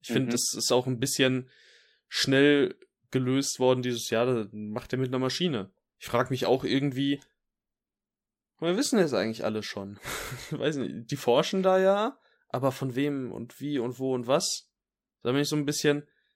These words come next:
Speaker 1: ich meine, man sieht ja auch leider von Clemens Poesie nicht mehr viel in dem Film. Das ist ja, glaub ich, nur diese eine Szene, ne? In der
Speaker 2: Von
Speaker 1: sie
Speaker 2: wem?
Speaker 1: drin ist. Clemens Poesie, die Frau, die ihm erklärt, wie das funktioniert.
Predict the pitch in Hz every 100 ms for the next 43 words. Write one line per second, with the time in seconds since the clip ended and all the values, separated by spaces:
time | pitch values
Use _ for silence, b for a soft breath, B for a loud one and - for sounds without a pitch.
0 | _ _ _ _ _ _ _ - 147 147
1 | 139 165 180 123 131 127 123 120 127 120
2 | 113 - 123 117 - 123 113 120 117 -
3 | 113 - 113 107 104 101 - 101 101 -
4 | _ 117 131 139 143 127 120 123 135 123
5 | 120 90 123 131 156 156 110 110 165 _
6 | _ _ _ _ _ _ _ _ _ _
7 | _ - 117 113 104 - 107 101 - -
8 | _ _ _ _ _ 123 127 127 127 -
9 | 120 117 113 113 113 - 113 110 104 _
10 | - 131 - - - - _ _ _ -
11 | - 113 123 120 107 107 110 101 98 -
12 | - - 110 104 101 - - 117 107 98
13 | 117 110 104 101 95 -